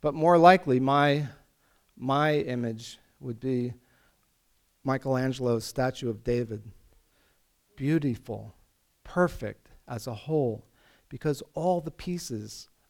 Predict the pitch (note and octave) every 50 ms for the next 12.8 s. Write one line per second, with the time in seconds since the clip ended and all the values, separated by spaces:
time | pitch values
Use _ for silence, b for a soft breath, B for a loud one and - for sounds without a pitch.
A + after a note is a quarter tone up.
0 | _ _ _ _ - C3 C3+ B2 - _ _ - F#3 F3 - E3+ D3 C3+ D#3 D#3
1 | D#3+ D3+ C#3+ B2 A#2 A2+ - A#2 A#2 A2+ B2 C3+ D3 D3+ C#3+ - C#3+ C3 B2+ A#2+
2 | A2+ G#2 - - D#3 D3+ D3+ C3+ A#2+ A2 G#2+ G#2 A2 A2 - _ _ b b b
3 | b b b b b b D3 D3 F3 F#3 G#3 A3 - - - F3+ E3 D#3 D3 C3
4 | C#3+ D3 D3 C#3+ C#3+ - - - E3+ E3 - - - - - D#3+ D3+ C3 B2+ A#2
5 | A2+ A2 G#2+ A2 - b b b b b b b b - - C#3+ C#3+ - - C#3+
6 | E3+ F3 E3+ E3 D3 C3 A#2+ C3 C3 - C#3+ D3+ C#3 B2 A#2+ B2 G#2+ G2+ C3 C3
7 | D3+ D#3 C#3+ C3 A#2+ A#2+ B2 A#2+ A#2+ - - - - C3+ C3+ C3+ C3+ B2 C3+ B2
8 | A2+ A2+ G#2+ b b b b b b b b - B2 A#2+ A#2 A#2+ - - D#3 D3+
9 | C#3 C#3+ C3 B2+ B2 A2+ A2+ C#3+ C#3 C3+ - - - A2 G2+ - - - A#2 G#2+
10 | G#2 G#2+ G#2 - - - - - B2+ A#2+ - A#2+ A#2 A2 - - C3+ C3+ D3 D3
11 | C3 B2+ B2 A#2+ B2 A#2+ A2 A2+ A2 G#2 _ - C3+ C3 C#3 C3 C3 - - -
12 | A#2+ A2 G#2+ G#2+ G#2 - - - - C#3 B2+ A#2+ A2+ G#2 G2+ G2+